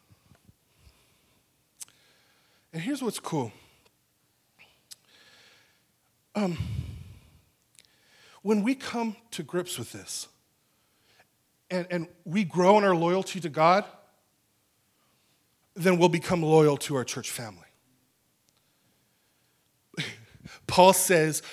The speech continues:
"Present your bodies, plural, as a living sacrifice,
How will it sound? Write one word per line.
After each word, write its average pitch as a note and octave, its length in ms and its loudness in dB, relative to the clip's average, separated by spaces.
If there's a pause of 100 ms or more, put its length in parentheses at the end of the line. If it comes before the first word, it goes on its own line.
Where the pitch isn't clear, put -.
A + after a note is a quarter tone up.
(160)
"Present F#3+ 480 2
your F3 160 4
bodies, E3 680 8 (260)
plural, G3+ 880 10 (640)
as F#3+ 240 8
a F#3+ 80 8
living G3 400 6
sacrifice, F#3+ 1120 6